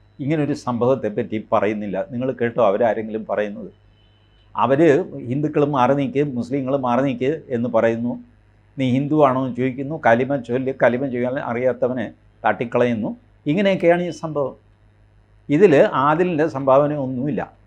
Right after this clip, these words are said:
വെട്ടുപഴച്ചൊരു വെടി അവനും കൊണ്ട് കാണും, അവൻ ചത്തുപോയി. ഏയ്, നമ്മുടെ മാറാട് സംഭവം നടന്നപ്പോൾ കണ്ടില്ലേ?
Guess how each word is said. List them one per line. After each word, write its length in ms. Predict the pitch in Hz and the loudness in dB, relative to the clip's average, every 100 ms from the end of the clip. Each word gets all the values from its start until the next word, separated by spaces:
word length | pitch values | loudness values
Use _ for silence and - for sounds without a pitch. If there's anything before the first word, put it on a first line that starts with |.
| _ _ _ _ - | _ _ _ _ -2
വെട്ടുപഴച്ചൊരു 800 | 120 123 151 139 151 127 143 | -2 0 4 4 4 0 0
വെടി 240 | 151 135 147 | 2 2 4
അവനും 300 | 135 131 139 151 | 4 4 0 -4
കൊണ്ട് 240 | 127 123 | -2 0
കാണും, 280 | 123 113 135 | 2 0 0
അവൻ 160 | 123 110 | -2 -2
ചത്തുപോയി. 440 | 117 110 98 95 78 _ _ _ _ _ _ _ _ _ - | -2 -4 -6 -10 -10 _ _ _ _ _ _ _ _ _ 0
ഏയ്, 120 | 143 | 0
നമ്മുടെ 300 | 143 123 143 | 2 2 2
മാറാട് 500 | 139 131 123 143 147 | 2 4 6 6 4
സംഭവം 340 | 113 143 120 131 | 0 -4 -2 -2
നടന്നപ്പോൾ 380 | 127 117 104 101 | -2 -4 -4 -6
കണ്ടില്ലേ? 360 | 98 92 95 | -8 -8 -10